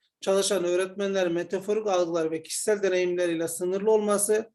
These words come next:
nedeniyle diğer çalışmalarda farklı illerde görev yapan tüm devlet ve özel okullarda çalışan öğretmenlerin görüşlerinin alınmasının acil uzaktan eğitime yönelik öğretmen algıları hakkında daha geniş bir yargıya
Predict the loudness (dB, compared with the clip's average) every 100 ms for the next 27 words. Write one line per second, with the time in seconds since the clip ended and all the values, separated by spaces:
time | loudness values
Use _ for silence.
0 | _ _ _ _ _ -4 0 2 2 2
1 | 0 2 2 2 -2 -2 -4 -4 -4 -6
2 | -2 -2 0 0 0 2 0 -2 -2 0
3 | 2 2 0 -2 -6 -8 -6 0 2 2
4 | -2 -2 -2 2 2 0 -2 -4 -4 -4
5 | -2 0 0 -2 0 -2 -2 -2 0 -2
6 | -2 -4 -4 -2 0 0 -2 -6 -14 _
7 | _ -4 0 2 2 0 0 -2 -4 -6
8 | -2 2 2 2 0 2 0 0 -2 -2
9 | 0 0 -2 -4 -2 0 -2 -4 -2 0
10 | 0 0 -2 -4 -8 -6 -2 0 0 -2
11 | -2 -2 0 2 2 0 -2 -4